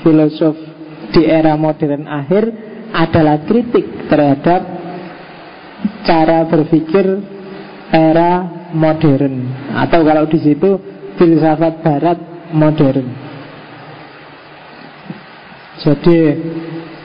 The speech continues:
Heidegger mengkritik filsafat barat sebelum dia itu terlalu sibuk dengan metafisika dan epistemologi, tapi melupakan ontologi.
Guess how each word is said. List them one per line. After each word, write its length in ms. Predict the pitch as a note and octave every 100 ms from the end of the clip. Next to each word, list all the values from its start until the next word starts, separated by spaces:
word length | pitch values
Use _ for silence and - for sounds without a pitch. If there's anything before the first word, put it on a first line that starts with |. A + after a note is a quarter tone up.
| - - - - - - - -
Heidegger 560 | F3 F3 F3 F3 G3 G3+
mengkritik 880 | G3 F#3+ F#3+ F#3+ B3 C4+ - - -
filsafat 800 | A3+ A3+ G#3+ A3 G#3+ G#3+ - F#3
barat 400 | F3+ A#3+ G#3 -
sebelum 540 | F#3+ - E3 E3+ E3
dia 480 | D#3+ C#3 C3+ E3 G#3+ - - -
itu 160 | G3 A#3+ A3+
terlalu 480 | G#3+ G#3 G#3 G#3+ G#3+
sibuk 400 | A3 G#3+ A#3+ B3
dengan 480 | F#3 E3 F#3 F#3+ G3 - - -
metafisika 960 | G3 F#3+ G3 G3+ G3 G3 G#3 G3 A3 G#3+ A3
dan 160 | D#3+ E3+
epistemologi, 1400 | F3+ F#3 G3 - G3 G3 F#3+ F#3+ F#3+ F#3+ - C#3+ A#2 B2 - - - - - - - - - -
tapi 240 | F3 F3
melupakan 800 | G3 G3+ A#3 A3+ G3+ F3 F#3+ F#3
ontologi. 800 | - F3 F3 E3 D#3+ D#3+ - A#2+